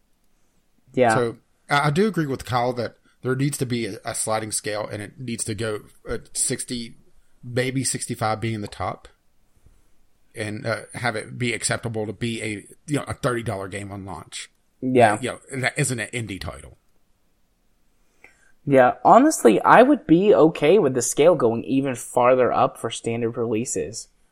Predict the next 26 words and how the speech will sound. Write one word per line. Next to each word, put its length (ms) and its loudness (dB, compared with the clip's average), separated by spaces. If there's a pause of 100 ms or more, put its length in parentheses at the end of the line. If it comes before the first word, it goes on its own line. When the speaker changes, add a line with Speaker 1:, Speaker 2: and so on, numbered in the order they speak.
(140)
Speaker 1:
Uh, 240 4
Speaker 2:
Well, 140 2
the 80 2
Speaker 1:
that 200 8
Speaker 2:
thing 80 -2
is 40 4
Speaker 1:
doesn't 160 8
Speaker 2:
that, 60 2
Speaker 1:
mean 100 0
that 240 2
Speaker 2:
uh, 40 4
Speaker 1:
I 280 2
Speaker 2:
that 200 -2
really 200 0
ties 320 -4
into 460 -6
more 440 -4
of 380 -8 (480)
the 300 -8
full 240 -4
price 400 -4
after 260 -10
you 140 -8
start 320 -6
factoring 360 -10
in 120 -18